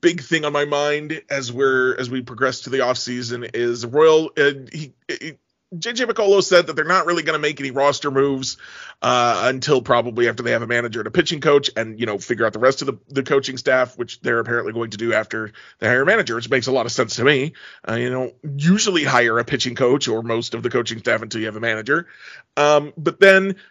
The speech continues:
uh, he, he says they do, you know, they're, they're paying attention to free agency, to trade market still, and that they, they hope to be ready when that all comes up after the World Series.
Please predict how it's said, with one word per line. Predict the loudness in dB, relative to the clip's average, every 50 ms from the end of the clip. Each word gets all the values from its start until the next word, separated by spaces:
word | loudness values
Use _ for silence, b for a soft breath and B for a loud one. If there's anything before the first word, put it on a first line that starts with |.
| b _
uh, | 0 0 2 2 2
he, | 0 -2 -4 -4 -6 -8
he | -8 -8
says | -4 0 0 2 2 2
they | 0 0
do, | 0 0 -2 -2 0 -2 -4 -6 -8
you | -6 -4
know, | -2 -2 0
they're, | 0 0 0 0 -2 -2
they're | -2 0 0 0
paying | 2 2 2 2 2 0
attention | -2 -4 -4 -4 -4 -6
to | -8 -8
free | -6 -4 -2 -2 -2
agency, | -4 -4 -8 -8 -8 -8 -8
to | -8 -8
trade | -10 -6 -6 -4 -4 -4
market | -4 -4 -4 -4 -6 -10 -10
still, | -6 -4 0 0 0 0
and | 0 -2
that | -6 -6 -6 -2
they, | -2 -2 0 -2 -4
they | -2 -2 -2 0
hope | 0 -2 -4 -4
to | -8
be | -8 -4
ready | -2 -2 -2 -2 -2
when | -4 -4
that | -4 -4 -4 -4
all | -4 -6
comes | -8 -10 -10 -6 0 0
up | 0 0 0 -2
after | -4 -4 -4 -4 -6 -8
the | -8 -6
World | -6 -6 -6 -4
Series. | 0 4 4 4 4 4 0 -8